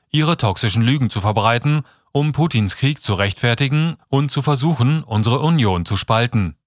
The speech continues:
Den Informationen nach würden sich die Sanktionen auf alle Übertragungs- und Verbreitungsmittel, zum Beispiel über Kabel, Satellit, I P T V, Plattformen, Websites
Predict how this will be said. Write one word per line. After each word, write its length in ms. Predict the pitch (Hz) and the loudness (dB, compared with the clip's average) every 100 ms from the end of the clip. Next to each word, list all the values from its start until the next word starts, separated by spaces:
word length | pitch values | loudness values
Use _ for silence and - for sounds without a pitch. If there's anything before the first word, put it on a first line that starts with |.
| _ _ _ _ _ _ - | _ _ _ _ _ _ -2
Den 260 | 120 127 | 0 0
Informationen 680 | 131 117 123 127 - 147 107 | 0 0 0 0 0 0 2
nach 360 | 110 135 147 - | 2 2 -2 -6
würden 300 | 113 143 156 | -2 0 0
sich 160 | 113 90 | 0 -2
die 140 | 104 | 0
Sanktionen 680 | 101 101 - 123 135 135 - | 0 0 0 0 0 0 -2
auf 380 | 123 135 - - | -2 -2 -4 -2
alle 220 | 143 170 | -2 0
Übertragungs- 800 | 123 104 - 113 117 143 156 110 | -2 -2 0 0 2 0 0 -2
und 140 | 101 | -2
Verbreitungsmittel, 1000 | 117 104 107 135 110 - 123 120 143 151 _ - | -2 0 0 0 -2 0 0 0 0 -2 _ -4
zum 160 | 131 | 0
Beispiel 460 | 127 151 - 160 160 | 2 0 0 -2 -2
über 260 | 110 95 | 0 -2
Kabel, 440 | 90 110 117 139 147 | 2 2 2 0 0
Satellit, 600 | 101 90 104 117 131 - _ _ _ 123 | -2 -2 0 0 0 -4 _ _ _ -2
I 120 | 123 | -2
P 220 | 139 160 | -2 -2
T 160 | - 107 | -2 0
V, 320 | 131 151 143 _ _ _ | 0 -2 -6 _ _ _
Plattformen, 720 | - 151 - 110 117 143 151 - | -2 -2 0 0 2 0 -2 -2
Websites 680 | 104 92 - 127 143 - | -2 0 0 0 0 -4